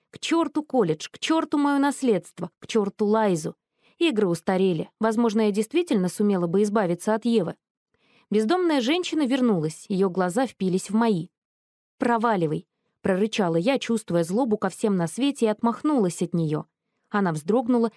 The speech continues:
забившись обратно в свой угол. Я отогнала стыд. Поезд подъехал к последней остановке на линии. Он направлялся обратно на центральный вокзал, а затем останавливался на ночь.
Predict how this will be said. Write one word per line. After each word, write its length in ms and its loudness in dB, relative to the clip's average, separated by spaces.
забившись 560 -2
обратно 380 -2
в 60 -4
свой 260 0
угол. 380 -4
Я 220 0
отогнала 480 0
стыд. 420 -8
Поезд 320 0
подъехал 420 0
к 80 -12
последней 480 0
остановке 540 0
на 100 2
линии. 420 0
Он 160 2
направлялся 640 0
обратно 360 0
на 140 0
центральный 480 0
вокзал, 480 -2
а 100 0
затем 380 0
останавливался 800 0
на 160 2
ночь. 280 -8